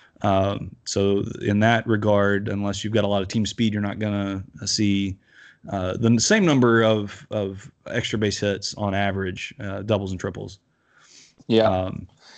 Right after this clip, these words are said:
Speaker 1: uh, the pitchers
Speaker 2: Yeah.
Speaker 1: also comment about the Reds, uh, about Great American Ballpark mound. They say the mound is a little different. It takes some getting used to, to pitch upon. Um, so I don't know if that's something to look for in, uh, and when
Speaker 2: Mm.
Speaker 1: you see pitchers kind of,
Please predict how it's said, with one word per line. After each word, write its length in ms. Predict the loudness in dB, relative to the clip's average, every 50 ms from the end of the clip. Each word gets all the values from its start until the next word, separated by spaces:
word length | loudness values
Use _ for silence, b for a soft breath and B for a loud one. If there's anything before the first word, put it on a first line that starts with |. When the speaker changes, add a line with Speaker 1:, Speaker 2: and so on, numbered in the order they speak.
| B B B -2
Speaker 1:
uh, 60 | 0
the 100 | 0 2
pitchers 300 | 2 2 4 6 6 6
Speaker 2:
Yeah. 40 | 6
Speaker 1:
also 520 | 4 4 4 4 4 4 4 4 0 -2
comment 300 | -2 0 0 2 2 2
about 220 | 2 2 2 0 0
the 100 | 0 0
Reds, 460 | 0 2 2 0 0 -4 -6 -8 -6
uh, 140 | -4 -4 -4
about 340 | -2 -2 -2 -2 -4 -6 -4
Great 120 | 0 0 2
American 220 | 2 0 0 0
Ballpark 340 | 0 -2 0 0 0 -2 0
mound. 480 | -2 -4 -2 0 0 -2 -2 -4 -8 -8
They 80 | -10 -10
say 140 | -8 -8 -8
the 80 | -6
mound 260 | -4 -4 -2 -2 -2 -2
is 100 | -4 -4
a 60 | -4
little 220 | -4 -2 -4 -4
different. 420 | -4 -6 -6 -6 -8 -8 -8 -8 -8
It 80 | -6
takes 180 | -6 -6 -6 -6
some 80 | -6
getting 220 | -6 -4 -4 -4 -4
used 240 | -4 -4 -6 -6 -6
to, 100 | -6 -6
to 60 | -6
pitch 240 | -4 -4 -4 -4 -4
upon. 420 | -4 -2 -2 0 0 0 -2 -4 _ B B B B B B B B B B B B -2
Um, 500 | 2 2 4 4 2 2 -2 -4 -8 -12 _ _ _ _ _ _ _ _ _ _ _ _ _ _ _ -14 -12 -6
so 180 | 0 2 4 6
I 60 | 6
don't 120 | 6 4
know 80 | 4 2
if 60 | 2
that's 180 | 2 2 0 2
something 300 | 0 0 0 0 0 0
to 60 | 2
look 180 | 2 2 0 0
for 480 | 0 0 0 2 2 0 0 -2 -6 -10 -8
in, 320 | -6 -4 -4 -4 -4 -4
uh, 400 | -6 -6 -6 -4 -4 -6 -6 -8 -8 -4
and 140 | -2 0 0
when 80 | 2 2
Speaker 2:
Mm. 40 | 2
Speaker 1:
you 60 | 2
see 220 | 2 4 4 4
pitchers 360 | 4 4 0 0 0 -2 -4
kind 220 | -2 0 0 2 2
of, 320 | 0 -2 -4 -6 -12 _